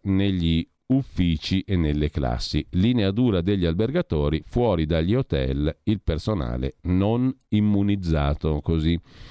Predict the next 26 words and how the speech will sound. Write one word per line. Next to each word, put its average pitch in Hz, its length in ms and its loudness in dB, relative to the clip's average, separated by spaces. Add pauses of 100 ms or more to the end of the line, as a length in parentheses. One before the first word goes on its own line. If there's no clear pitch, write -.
(720)
sul 127 220 0
quotidiano 95 920 0
napoletano, 92 1160 0
mentre 90 760 -2
vediamo 92 460 0
anche 90 260 0
la 82 140 -2
prima 90 340 0
pagina 82 580 0
del 78 380 -2
Tempo, 113 640 0
il 73 360 -4
quotidiano 82 340 0
diretto 78 300 -2
da 73 80 0
Franco 82 380 -2
Bechis, 110 680 0 (200)
"Aiuto 104 840 2
ridicolo 123 800 0
per 104 220 0
i 98 80 0
tamponi", 82 640 0
è 80 80 2
il 80 140 0
titolo 92 320 0
d'apertura. 101 600 0